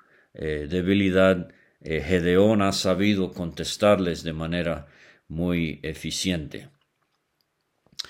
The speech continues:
Entonces, eh, eh, versículos cuatro a nueve. Estas ciudades, Sucot y Peniel, son ciudades en Transjordania, o sea, están al oriente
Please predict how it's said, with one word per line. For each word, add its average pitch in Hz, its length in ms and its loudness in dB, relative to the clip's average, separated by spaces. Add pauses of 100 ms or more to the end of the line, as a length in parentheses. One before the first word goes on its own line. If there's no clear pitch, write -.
(320)
Entonces, 156 760 2
eh, 107 720 4
eh, 80 60 -8
versículos 127 580 2
cuatro 139 560 2
a - 20 4
nueve. 104 580 2 (140)
Estas 127 400 -2
ciudades, 110 600 0
Sucot - 640 0
y 82 100 -8
Peniel, 92 680 0
son 104 260 -4
ciudades 98 640 -2
en 80 280 -8
Transjordania, 101 1120 -2
o 65 60 -12
sea, 95 160 0
están 104 500 -2
al 85 200 -4
oriente 92 800 0